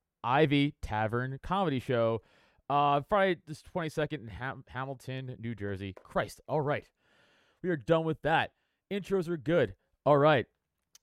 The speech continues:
My guest today is a fucking great comic, podcaster. You know him from the host of Ginormous Food on Food Network. Uh, next week tonight on, uh, Censor dot T V, and of course his podcast, Je-, I cannot fucking pronounce anything today, Jenkem.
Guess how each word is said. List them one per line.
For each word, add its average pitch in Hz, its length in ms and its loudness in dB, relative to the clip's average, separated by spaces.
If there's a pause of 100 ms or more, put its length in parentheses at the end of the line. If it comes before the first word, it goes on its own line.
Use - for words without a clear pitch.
(140)
My 151 300 2
guest 156 480 4
today 147 540 4 (300)
is 143 540 0 (300)
a 131 100 2
fucking 123 440 -4
great 151 340 2
comic, 147 400 -2 (180)
podcaster. 156 640 4
You 151 100 -2
know 151 180 0
him 143 40 -4
from 139 120 -12
the 139 100 0
host 143 260 0
of 120 60 -14
Ginormous 139 480 0
Food 151 320 -2
on 127 80 -4
Food 147 240 -4
Network. 139 460 0 (420)
Uh, 123 160 4
next 180 280 2
week 190 120 0
tonight 165 300 2
on, 143 240 0
uh, 120 180 2
Censor 147 300 -4
dot 147 240 2
T 151 160 2
V, 143 260 0
and 131 80 -2
of 120 80 -6
course 160 220 0
his 135 100 -6
podcast, 143 640 0 (460)
Je-, 127 180 0
I - 320 -10
cannot 117 300 -4 (120)
fucking 123 200 -4
pronounce 147 260 -2
anything 143 240 0
today, 117 240 4
Jenkem. 123 580 4